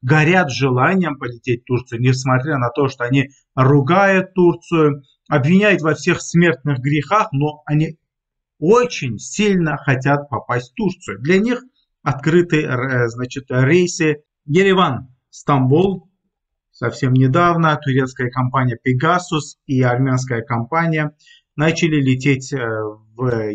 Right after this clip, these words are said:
Ереван для того, чтобы не рекламировать разнообразные, э, интернет-сайты по продаже билетов. Я это буду смотреть в Яндекс расписание. Давайте посмотрим. Ереван, Стамбул, все дни.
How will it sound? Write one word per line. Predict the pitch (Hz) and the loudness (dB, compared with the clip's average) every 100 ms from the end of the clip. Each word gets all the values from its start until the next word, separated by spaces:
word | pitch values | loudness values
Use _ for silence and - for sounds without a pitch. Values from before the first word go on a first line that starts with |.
| 104 | -2
Ереван | 131 135 147 202 202 | 2 4 4 2 2
для | 208 | 0
того, | 208 208 | 0 -2
чтобы | 190 160 | -2 0
не | 156 156 | 2 2
рекламировать | 147 143 147 156 151 120 123 | 0 0 0 2 0 0 -2
разнообразные, | 127 131 127 139 131 123 120 113 _ _ _ _ _ - | -6 -4 -2 2 0 -2 -12 -14 _ _ _ _ _ -10
э, | 110 110 117 127 | -6 -6 -6 -4
интернет-сайты | 123 131 127 139 127 - - 135 117 123 113 | -2 -2 0 0 0 -4 -2 0 0 -2 -6
по | - | -4
продаже | 120 127 123 127 113 113 | -6 -4 -2 -2 -2 -4
билетов. | 127 160 190 190 127 | -2 0 0 -2 -2
Я | 147 | -2
это | 143 | -2
буду | 127 127 | -4 -6
смотреть | - 123 113 143 143 110 | -6 -8 -4 -4 -4 -6
в | |
Яндекс | 117 113 131 127 127 - 120 | -8 -2 0 0 -4 -8 -12
расписание. | - - - 143 110 95 - | -10 -10 -6 -2 -4 -6 -10
Давайте | - - 127 - | -8 -8 -8 -8
посмотрим. | - 151 147 143 110 - _ - _ | -6 -2 -2 -2 -6 -8 _ -20 _
Ереван, | - 131 139 135 127 | -2 2 2 2 0
Стамбул, | - - 131 139 156 180 | -4 -2 0 2 2 2
все | - - 131 | 0 0 0
дни. | 127 139 165 | 2 2 2